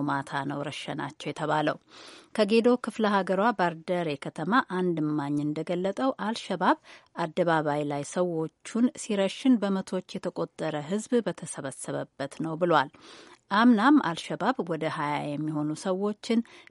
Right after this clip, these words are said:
ለዩናይትድ ስቴትስ ለሶማሊያ መንግስትና ለኢትዮጵያ ስለላ አካሂዳቸዋል በማለት ወን-፣ ወንጅሎ መግደሉ ይታወሳል። በዘገባዎች መሰረት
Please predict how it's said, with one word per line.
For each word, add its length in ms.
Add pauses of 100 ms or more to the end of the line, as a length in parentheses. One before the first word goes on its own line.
ለዩናይትድ 680
ስቴትስ 420
ለሶማሊያ 580
መንግስትና 600 (140)
ለኢትዮጵያ 640 (100)
ስለላ 480 (180)
አካሂዳቸዋል 920
በማለት 500
ወን-፣ 300 (160)
ወንጅሎ 440
መግደሉ 480
ይታወሳል። 760 (400)
በዘገባዎች 640
መሰረት 500